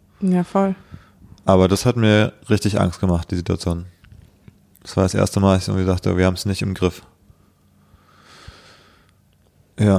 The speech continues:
Speaker 2: hab ich direkt mal gemerkt, dann wie zum ersten Mal dieser, ähm, Papa-Instinkt, dass ich dachte, ich,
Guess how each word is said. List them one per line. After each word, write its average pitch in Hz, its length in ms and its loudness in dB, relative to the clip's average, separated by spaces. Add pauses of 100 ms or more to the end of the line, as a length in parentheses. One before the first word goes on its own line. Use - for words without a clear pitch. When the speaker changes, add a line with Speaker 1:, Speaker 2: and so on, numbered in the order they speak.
Speaker 2:
hab 95 100 -4
ich 98 100 -6
direkt 98 220 0
mal 104 100 0
gemerkt, 101 520 0
dann 92 380 -2 (460)
wie 95 100 -6
zum 107 160 -6
ersten 104 240 0
Mal 98 60 2
dieser, 98 380 4 (1500)
ähm, 87 720 0 (440)
Papa-Instinkt, 87 880 -2 (360)
dass - 180 -6
ich 95 80 -12
dachte, 92 300 -2
ich, - 320 -6